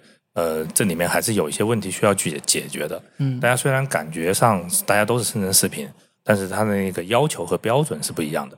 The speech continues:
Speaker 2: 嗯。
Speaker 1: 所以我们下一步呢，就是要提高我们这个生产的质量和我们的一些生产环节中增加一些更可控的因素，让它具备，就包括我们团队的打磨啊，让它具备能够生产更高级的这种视频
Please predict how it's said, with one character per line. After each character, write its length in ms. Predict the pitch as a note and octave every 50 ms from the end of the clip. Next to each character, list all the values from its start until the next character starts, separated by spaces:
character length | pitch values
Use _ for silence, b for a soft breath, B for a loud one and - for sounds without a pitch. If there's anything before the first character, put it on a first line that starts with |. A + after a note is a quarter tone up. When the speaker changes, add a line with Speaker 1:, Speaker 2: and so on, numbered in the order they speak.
| _ _ _ -
Speaker 2:
嗯。 180 | D#3+ C#3 C3+
Speaker 1:
所 80 | B2 A#2+
以 20 |
我 80 | A#2+ F#2
们 120 | F2 F#2
下 240 | - - C3+ B2+ A2
一 20 |
步 140 | G2 G2 G2
呢， 120 | F2+ F2 F2
就 140 | E2+ -
是 160 | F2+ - - F2+
要 340 | F#2 F#2+ F2+ F2 E2+ E2+ F#2 - _ _ _ -
提 200 | _ - - G2+ F2
高 180 | - A#2 A#2
我 140 | A#2 G#2+ F2
们 160 | D2+ D#2 E2
这 120 | F2 F#2+ F#2
个 80 | F2+
生 220 | E2+ E2 - A#2 B2+
产 160 | - - -
的 80 | - F2+
质 320 | - - - - - -
量 260 | - F3+ F#3+ F3 E3 - b b b b b
和 260 | - - - F2 F2+
我 120 | G2+ G#2 F#2
们 120 | D#2 E2
的 80 | F2 G#2
一 80 | G#2
些 80 | G2+ G#2
生 180 | G2 - - A#2+
产 140 | A2 F2 D#2+
环 240 | - F2 D2+ F2 G#2
节 160 | G2+ F#2 E2+
中 220 | E2+ F#2 F#2 F#2+
增 160 | F#2 - G2+
加 180 | G#2+ A2 G#2+ G#2+
一 60 | G#2
些 120 | F#2+ G#2 G#2
更 200 | - A#2+ A#2 G2+
可 200 | - - - D2+
控 180 | - - B2 A2
的 100 | F2+ E2+
因 200 | F#2+ G#2 B2 C#3+
素， 220 | - - G#2 - B B B B B B B
让 140 | - A2 G#2
它 120 | A2+ A#2
具 280 | A#2 - - - C3+ A2
备， 320 | F#2 G2 F#2 F2 E2 D#2+ F#2+ -
就 120 | - - F#2+
包 140 | - B2 B2
括 100 | - A#2
我 40 |
们 100 | E2+ D#2 F2+
团 200 | - - - G2+
队 120 | G#2 A2+
的 80 | G#2+ G2+
打 180 | - E2 D2
磨 200 | D2 D2 D2 D#2
啊， 120 | D2+ D#2 B B B B B B
让 120 | _ G#2 A2
它 140 | G2 A2+ A2+
具 220 | - - B2 A2
备 220 | F#2 G2 F2+ F2 E2
能 180 | D#2+ D#2 E2
够 160 | F#2 G2+ G2 F2
生 160 | E2 - A#2
产 200 | A2+ G#2 F2 D#2 -
更 200 | - G#2+ F#2+ F2
高 240 | - - A#2+ C#3 D#3
级 140 | - F2+ E2
的 120 | F2 E2+
这 100 | E2+ F2
种 160 | E2+ D#2 C#2
视 180 | - - - A2+
频 400 | G2 - - E2 D#2+ E2+ E2+